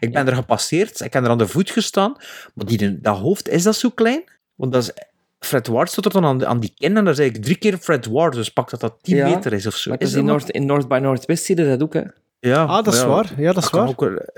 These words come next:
Speaker 1: replica's zijn, hè, natuurlijk. Maar is dat, als je daarin gaat, kun je dan maar met zes man even elkaar staan van boven? Of is dat met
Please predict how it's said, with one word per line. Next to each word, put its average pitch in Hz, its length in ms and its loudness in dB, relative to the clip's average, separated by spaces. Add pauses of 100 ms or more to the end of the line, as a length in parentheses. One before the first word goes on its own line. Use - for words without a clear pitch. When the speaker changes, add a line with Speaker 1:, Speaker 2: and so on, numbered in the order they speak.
Speaker 1:
replica's 135 560 0
zijn, 117 160 0
hè, 135 80 -2
natuurlijk. 156 380 -4
Maar - 580 -4
is 131 180 0
dat, 151 320 0 (440)
als - 220 -2
je 156 80 0
daarin 143 280 0
gaat, 170 180 -2
kun 190 160 -2
je 196 60 0
dan 202 120 0
maar 202 80 0
met 185 180 -2
zes 180 200 -2
man 190 180 0
even 196 160 -4 (120)
elkaar 180 280 -2
staan - 220 -4
van 196 160 2
boven? 233 360 -2 (380)
Of - 240 -4
is 135 120 0
dat 131 100 0
met 123 160 0